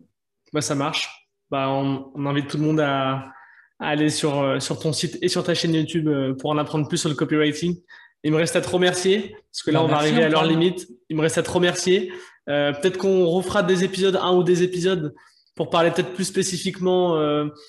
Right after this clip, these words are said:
Speaker 1: en fonction des retours, euh, des auditeurs, peut-être, euh, de comment on écrit un livre, comment développer des relations de presse,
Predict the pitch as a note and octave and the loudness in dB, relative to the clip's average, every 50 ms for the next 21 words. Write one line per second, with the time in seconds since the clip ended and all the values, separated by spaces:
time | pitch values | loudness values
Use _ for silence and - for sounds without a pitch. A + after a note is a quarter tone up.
0 | - - - - - - D#3 - F3+ E3 C#3+ - F#3 F3 E3+ D#3 D#3+ D#3+ D#3+ F3+ | -20 -20 -20 -14 -10 -8 -6 -4 -4 -4 -2 0 0 2 2 2 2 2 0 0
1 | F3+ E3 D#3+ D#3 D3 C#3+ C#3+ C#3+ C#3+ C#3+ D3 D3 C#3+ D3+ C#3+ D3+ C#3+ C#3+ E3+ E3 | -2 0 0 0 0 0 -2 -2 -2 -2 -2 -2 -2 -2 -4 -4 -2 -2 -2 -2
2 | - - E3 D3 - E3 E3 E3 - - - _ _ _ _ _ _ _ - C3+ | -2 -4 -6 -2 0 -2 -2 -2 -6 -18 -20 _ _ _ _ _ _ _ -8 -8
3 | C3 B2+ C#3 C3+ - E3 D#3 D#3 D#3+ D#3 D#3 D3+ - E3+ E3 E3 D#3+ D#3+ D#3+ E3 | -6 -6 -4 -2 0 0 2 2 2 0 0 -2 -2 0 0 0 0 0 0 0
4 | D#3+ D#3+ C3+ - - - _ _ - D#3+ D#3 E3 E3+ E3 D3+ E3 D#3 E3 F3+ D#3 | -2 -4 -6 -10 -16 -20 _ _ -4 -2 0 0 2 2 2 2 2 2 2 2
5 | E3 D#3 C#3+ D3+ D3+ D#3 D#3 - E3 D3+ - - E3 D#3 D#3+ D#3+ D#3+ - - | 2 2 2 2 2 0 0 -2 -4 -6 -4 -4 -2 -2 -2 -4 -6 -10 -14